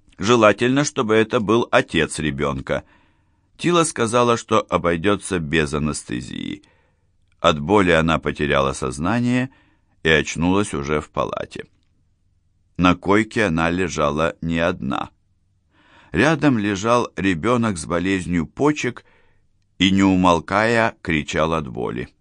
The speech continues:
На каждой койке лежали двое больных. Некоторые пациенты лежали на полу.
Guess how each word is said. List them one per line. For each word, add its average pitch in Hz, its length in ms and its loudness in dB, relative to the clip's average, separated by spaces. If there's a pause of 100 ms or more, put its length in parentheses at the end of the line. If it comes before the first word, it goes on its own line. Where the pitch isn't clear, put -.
(640)
На 85 180 0
каждой 85 440 0
койке 92 400 0
лежали 80 580 -2
двое 87 460 0
больных. 78 640 -2 (640)
Некоторые 98 640 0
пациенты 92 640 -2
лежали 85 500 0
на 80 200 0
полу. 71 520 -4